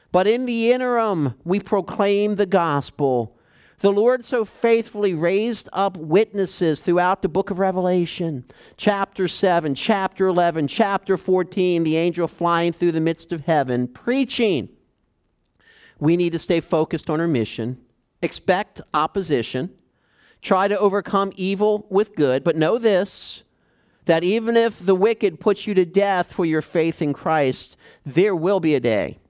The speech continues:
that God's wrath will be poured out in full measure upon those individuals. He is a just God. Let's pray.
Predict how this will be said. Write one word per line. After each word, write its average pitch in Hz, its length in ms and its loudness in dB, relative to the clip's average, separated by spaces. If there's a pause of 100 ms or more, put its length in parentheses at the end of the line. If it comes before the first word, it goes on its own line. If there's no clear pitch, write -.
(640)
that 143 340 -10
God's 156 460 -4
wrath 139 540 -2
will 113 100 -8
be 110 120 -6
poured 135 380 -4
out 127 380 -4
in 120 100 -6
full 170 260 -4
measure 180 540 -2 (400)
upon 135 400 -2
those 135 520 -2
individuals. 120 1080 -4 (220)
He 151 320 -2
is 143 500 -2 (120)
a 113 100 -2
just 104 720 -6 (220)
God. 98 580 -14 (360)
Let's 104 200 -8
pray. - 380 -18